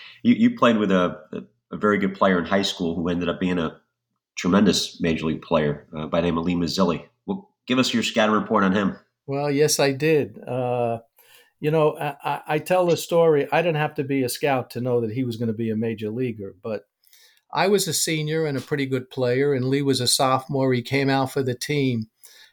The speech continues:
Speaker 2: and, uh, here comes a kid, young kid. He could switch hit. He can throw with both arms. I had never seen that before. He could run like the wind. And Lee was, a,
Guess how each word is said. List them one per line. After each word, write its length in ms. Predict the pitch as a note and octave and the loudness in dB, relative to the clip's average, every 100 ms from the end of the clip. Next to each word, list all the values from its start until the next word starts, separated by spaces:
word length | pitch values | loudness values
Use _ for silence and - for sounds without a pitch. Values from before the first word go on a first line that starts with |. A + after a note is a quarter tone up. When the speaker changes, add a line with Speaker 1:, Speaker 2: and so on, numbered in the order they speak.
| _ - | _ -10
Speaker 2:
and, 400 | D#3 C3+ B2+ B2 | -4 -2 -2 -2
uh, 340 | B2 A#2 A2 A2 _ | -2 -2 -4 -8 _
here 200 | - E3+ | -2 0
comes 260 | F#3+ G3 D3+ | 0 -2 -2
a 60 | C3+ | -4
kid, 440 | - C#3+ A#2 A#2 - _ | 0 0 0 -6 -16 _
young 240 | C#3 D3+ D3+ | -2 0 -2
kid. 360 | - C3 G2+ - | -2 -2 -4 -10
He 160 | - C#3 | -8 -8
could 180 | C3+ D3 | -4 -2
switch 380 | - D#3+ E3 - | 0 0 -2 0
hit. 260 | B2 B2 _ _ _ - _ - _ | 0 0 _ _ _ -20 _ -20 _
He 160 | D3+ D3 | -4 -2
can 200 | C#3 C3 | -2 -2
throw 320 | - D3 F3+ | 2 4 4
with 280 | F3 D3+ - | 2 0 2
both 260 | D3+ D3+ | 2 2
arms. 460 | C3+ A#2+ A2+ B2 A#2 | 0 -2 -2 -2 0
I 80 | A#2+ | 0
had 120 | A#2+ | 0
never 240 | E3 D3+ | 0 0
seen 300 | C3+ - C#3+ | -2 -2 -2
that 300 | B2 D3+ - | -2 -2 -4
before. 540 | A#2+ G#2 - G2+ G#2+ - _ | -6 -8 -6 -6 -6 -10 _
He 160 | D3+ | -4
could 300 | D3+ D3+ C#3 | 0 2 2
run 240 | B2 D3+ F3+ | 2 0 2
like 320 | E3+ D#3+ - | 2 0 0
the 120 | C#3 | -2
wind. 540 | A#2+ A2+ A2 G#2 G#2+ - _ - - - - | 0 0 0 -2 -4 -8 _ -20 -20 -20 -16
And 280 | - C3+ C3 | -4 0 2
Lee 260 | C3+ E3 G3 | 4 4 2
was, 300 | F#3+ D#3+ B2 | 2 2 2
a, 180 | C#3 | -2